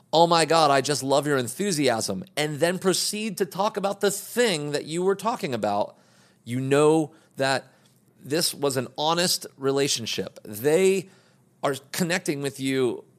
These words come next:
for the right reason, because they wanna geek out with you about the same thing. And they love that when they geek out with you,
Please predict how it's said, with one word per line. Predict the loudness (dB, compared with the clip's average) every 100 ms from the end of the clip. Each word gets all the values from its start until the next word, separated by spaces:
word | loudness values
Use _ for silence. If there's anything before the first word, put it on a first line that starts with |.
| _
for | -14 -6
the | -4
right | 0 0 -2
reason, | -6 -2 -2 -4 -8 -14 _
because | -6 -4 -2
they | -4
wanna | -2 -2 -2
geek | -6 -8 -4
out | 0 2
with | 0 -2
you | -4
about | -2 -2
the | -4
same | -6 -6 -6
thing. | -8 -6 -4 -4 -4
And | -8 -4
they | -2 0
love | 2 4 6 6 4 0 -8 -20 -8
that | -4
when | -4
they | -4
geek | -6 -6 0
out | 2
with | 2 -2
you, | -4 0 2 2 0